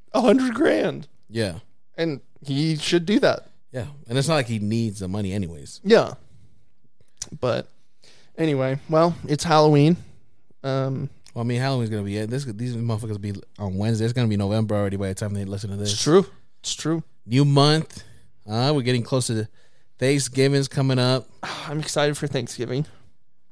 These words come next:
Speaker 2: I love Thanksgiving.
Speaker 1: I like Thanksgiving more now because Christina has taught me that you don't always have to do it with family. Like,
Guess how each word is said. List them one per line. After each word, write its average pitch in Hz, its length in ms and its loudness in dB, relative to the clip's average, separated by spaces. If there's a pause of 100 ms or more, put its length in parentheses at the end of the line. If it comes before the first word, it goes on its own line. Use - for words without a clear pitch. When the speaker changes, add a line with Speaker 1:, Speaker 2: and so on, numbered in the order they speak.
Speaker 2:
I 107 100 -2
love 107 180 -2
Thanksgiving. 101 520 -6 (380)
Speaker 1:
I 226 220 6
like 226 320 6
Thanksgiving 160 800 2
more 135 380 2
now 135 600 0 (840)
because 135 540 2 (100)
Christina 143 500 -2
has 127 200 -2
taught 127 220 2
me 135 120 0
that 131 260 -4
you 139 100 -4
don't 127 280 -4
always 127 320 -2
have 143 160 -2
to 139 80 -8
do 123 160 -6
it 120 60 -6
with - 140 -10
family. 92 420 -10 (340)
Like, 127 180 2